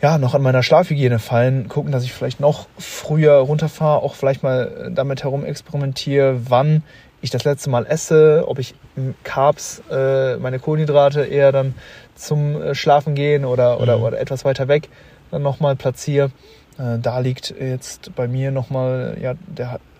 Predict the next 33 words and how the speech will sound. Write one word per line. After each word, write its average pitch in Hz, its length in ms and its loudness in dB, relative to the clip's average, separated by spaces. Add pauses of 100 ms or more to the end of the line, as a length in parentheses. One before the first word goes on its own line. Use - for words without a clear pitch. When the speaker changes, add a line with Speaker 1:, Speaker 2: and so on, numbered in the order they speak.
Speaker 1:
äh, - 260 -10
das - 240 -6
Hauptaugenmerk, 135 960 2
weil 117 340 0
drumherum 117 580 -2 (540)
läuft's 117 280 -2
eigentlich, 117 500 -6
ja, 117 180 -8
sehr, 117 240 -4
sehr 117 160 -4
reibungslos, 120 560 -2
Schritte - 260 -8
kommen 117 220 -4
rein, 113 260 -4
Training 131 360 -6
läuft, 123 360 -6
äh, - 120 -12
Speaker 2:
Mhm. 127 380 -6
Speaker 1:
immer 127 140 -6
noch 127 200 -8 (520)
sehr, 120 280 -2
sehr, 117 380 -2
sehr, 117 120 -8
sehr 113 140 -4
gut. 135 380 -2 (360)
Ja, 113 140 -4
bei 113 260 0
den 110 320 -4 (180)
Grundübungen 120 720 -2 (140)
bin 127 100 -6
ich 113 100 -6
mit 123 120 -6
einer 117 200 -2